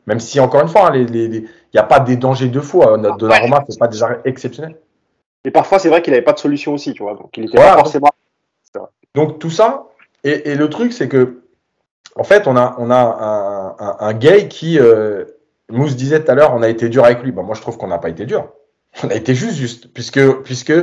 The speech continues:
Speaker 1: aujourd'hui, il nous prouve qu'il était capable de faire autre chose. Donc, on n'a pas été dur. On, on critiquait des choses qu'on n'appréciait pas. Et oui, évidemment qu'il y a, euh, la confiance du coach.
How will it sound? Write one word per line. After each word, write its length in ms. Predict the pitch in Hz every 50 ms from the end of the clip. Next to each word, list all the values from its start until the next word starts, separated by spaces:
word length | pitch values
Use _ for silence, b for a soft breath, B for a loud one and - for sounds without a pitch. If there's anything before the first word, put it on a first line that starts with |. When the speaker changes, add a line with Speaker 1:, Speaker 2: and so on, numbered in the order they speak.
| 170 B B B B B B B
Speaker 1:
aujourd'hui, 420 | 127 123 123 131 123 135 139 175 185
il 60 | 160
nous 140 | 139 135 127
prouve 280 | - - 180 208 180
qu'il 160 | - - 127 123
était 160 | 120 123 123
capable 300 | - 127 - - 120 127
de 80 | 123
faire 200 | 120 117 123 117
autre 120 | 131 135 135
chose. 300 | - 156 110 87 85 - _ _ _ _ _ _ _ _ _ _
Donc, 340 | - 135 170 156 - - - -
on 80 | 107
n'a 100 | 107 -
pas 120 | - - 107
été 180 | - - 180
dur. 300 | 180 226 240 139 - B B B B B B B
On, 220 | 113 123 127 127 -
on 140 | 139 139 131
critiquait 500 | - - 160 160 - 156 147 - 165 139
des 120 | 123 127
choses 380 | - - 151 143 147 - - _ _
qu'on 140 | - 110 110
n'appréciait 480 | 113 113 113 - 117 104 - - -
pas. 340 | - 185 233 277 - b b b b b b b b b b b b _ _ _ _ - _ -
Et 100 | 117 120
oui, 180 | 123 135 202 220
évidemment 600 | 185 123 113 120 113 117 113 113 117 - 202 -
qu'il 160 | - 131 131
y 80 | 131 127
a, 300 | 127 135 143 151 151 120
euh, 120 | 110 113
la 140 | 113 110 110
confiance 400 | - 120 113 - 127 120 113 -
du 120 | 110 117
coach. 460 | 113 - 135 175 180 170 - - -